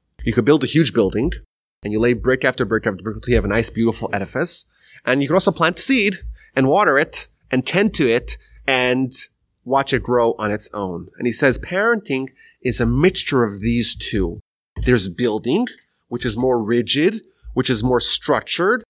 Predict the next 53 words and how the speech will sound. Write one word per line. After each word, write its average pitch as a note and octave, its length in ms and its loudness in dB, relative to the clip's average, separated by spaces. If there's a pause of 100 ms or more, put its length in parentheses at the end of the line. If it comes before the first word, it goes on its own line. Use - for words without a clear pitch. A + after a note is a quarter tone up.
(180)
which C3+ 240 0
is A#2 200 2
more, D3+ 380 2
I C3 60 2
would C3 180 2
say, C#3 180 2
short C3 560 0
term. D3 560 2 (400)
Focus E3+ 460 0
on D3+ 180 2
the C3 60 -2
things E3 340 0
that C#3 140 2
are, C3 280 2 (120)
are, B2+ 140 2
are, B2+ 280 0
are C3 140 2
present. F#3 600 0 (220)
Focus D#3+ 220 -2
on D#3 60 0
the C#3+ 60 0
things D#3+ 180 -2
that C#3+ 100 2
are C#3 40 0
necessary C#3+ 460 0
right B2 340 -2
now B2+ 560 0
to D3+ 120 -8
make B2+ 200 0
sure B2+ 260 0
that A#2+ 120 -2
the - 60 -6
child B2 400 0 (240)
doesn't C3 280 2
grow B2 200 2
too D3+ 360 -2
awry. G#2+ 600 -2 (560)
But E3 80 -2
then G#3 80 0
there's G#3 140 2
also E3 300 2
thinking E3 280 -4
to D3 80 0
the A#2+ 60 -4
future. C3 380 -2
If G2 100 -12
you F3 80 0
plant C#3+ 460 0
a - 40 -6
seed D#3 220 -4
in D3 40 -4
the B2 60 -2
ground, D#3 420 0